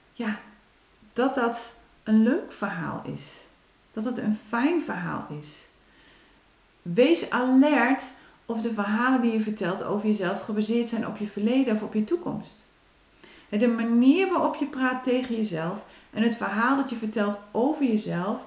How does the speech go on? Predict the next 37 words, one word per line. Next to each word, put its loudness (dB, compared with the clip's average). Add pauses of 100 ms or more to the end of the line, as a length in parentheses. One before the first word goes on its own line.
(400)
vormen 0
de 0
basis -2
van 0
jouw 0
relatie 0
met -2
jezelf. -8 (1400)
Hè, 2
dus 4
denk 4
eens -2
aan 2
de 4
laatste 2
keer 2
dat 0
je -4
te -4
veel 2
hebt 2
gegeten -2
of -10
hebt -8
gesnoept -4 (300)
en 2
daarna 4
naar 6
jezelf 2
keek 0
in -2
de 0
spiegel. -6
Wat -2
dacht -2
je -4
toen? -8